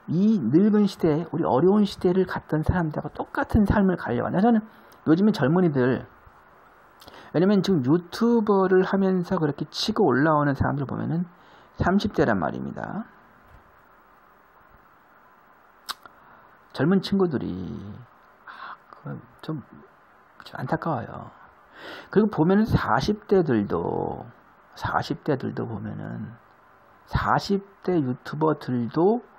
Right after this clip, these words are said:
그런 모습을 보이는데 그러면 안 됩니다.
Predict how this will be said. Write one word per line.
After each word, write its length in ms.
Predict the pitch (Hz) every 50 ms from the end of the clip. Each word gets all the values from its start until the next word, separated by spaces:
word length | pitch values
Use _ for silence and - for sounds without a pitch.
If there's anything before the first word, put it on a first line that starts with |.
| - - - - _ _ _ _ _ _ _ -
그런 240 | - - 147 151 143
모습을 300 | 131 117 - - 135 120
보이는데 320 | - 104 98 98 101 104
그러면 240 | - - 151 165 87
안 80 | 87
됩니다. 640 | 98 107 117 139 139 - - - - - 104 156 175